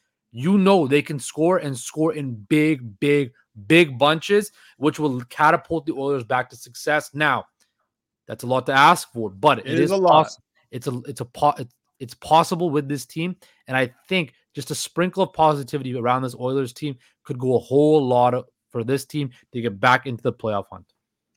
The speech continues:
Speaker 2: Yeah, they need to win now because more questions are gonna pop up. Like,
Speaker 1: Mm-hmm.
Speaker 2: did, did you bring in the right coach? What are you
Speaker 1: Yeah.
Speaker 2: gonna do about the goaltending? The defense is still letting in goals. So there's a lot that needs to be done. Let me end this segment with, with some stats here, Justin Pooney,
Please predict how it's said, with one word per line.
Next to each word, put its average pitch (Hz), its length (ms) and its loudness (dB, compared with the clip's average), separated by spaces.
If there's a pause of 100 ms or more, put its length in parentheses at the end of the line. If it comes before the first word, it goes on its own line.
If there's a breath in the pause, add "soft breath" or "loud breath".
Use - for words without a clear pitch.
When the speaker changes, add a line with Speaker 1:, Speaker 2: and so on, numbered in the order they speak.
(120)
Speaker 2:
Yeah, 127 240 -6 (160)
they 143 120 -2
need 180 200 -2
to 180 120 0
win 160 200 2
now 139 200 -2
because 120 460 -10 (100)
more 151 240 -4
questions 139 480 -2
are 131 80 0
gonna 123 160 -6
pop 123 320 -2
up. 113 220 -2 (340)
Like, 113 160 -6
Speaker 1:
Mm-hmm. 143 100 -10 (140)
Speaker 2:
did, 117 220 -16
did 135 180 -4
you 147 80 -2
bring 147 220 -2
in 151 100 -2
the 147 80 -4
right 143 220 0
coach? 127 400 -4 (340 soft breath)
What 127 140 -4
are 139 40 -2
you 147 60 0
Speaker 1:
Yeah. 151 60 2
Speaker 2:
gonna 147 100 -2
do 147 140 -4
about 135 180 -10
the 143 80 -4
goaltending? 131 540 -6
The 117 80 -8
defense 139 420 -6
is 131 80 -14
still 139 200 -4
letting 135 240 0
in 135 120 -6
goals. 123 320 -2
So 113 300 -4 (300 soft breath)
there's 139 160 -2
a 160 40 6
lot 170 300 6
that 160 140 4
needs 165 220 0
to 165 100 -2
be 147 180 -2
done. 147 180 0
Let 180 100 -2
me 233 180 -4
end 185 200 0
this 170 180 -4
segment 151 360 -2
with, 139 120 -8 (100)
with 147 120 -10
some 156 100 -6
stats 254 520 0
here, 147 180 -4
Justin 131 360 -8
Pooney, 156 340 -4